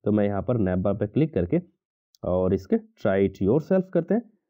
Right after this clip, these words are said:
और यहाँ से हम लोग सिंपल इसका जो navbar का जो, अ, क्लासेस है, है ना, तो वो सभी क्लासेस अपन लोग इसको उठा लेते हैं।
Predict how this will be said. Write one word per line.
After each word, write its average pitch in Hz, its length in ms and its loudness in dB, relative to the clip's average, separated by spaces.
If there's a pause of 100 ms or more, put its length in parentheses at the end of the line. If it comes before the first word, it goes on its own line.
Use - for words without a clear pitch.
(140)
और 135 140 4
यहाँ 120 320 4
से 202 120 -2
हम 185 60 4
लोग 185 80 4
सिंपल 139 320 0
इसका 104 260 0
जो 110 220 4
navbar 107 440 2
का 113 60 2
जो, 101 240 2
अ, - 420 -12 (960)
क्लासेस 110 380 -2
है, 78 60 -10
है - 280 -10
ना, 95 60 -2 (340)
तो 156 80 4
वो 165 160 6
सभी 185 200 4
क्लासेस 135 300 0
अपन 123 200 0
लोग 107 140 2
इसको 107 220 -4
उठा - 180 -4
लेते 73 220 -6
हैं। - 60 -18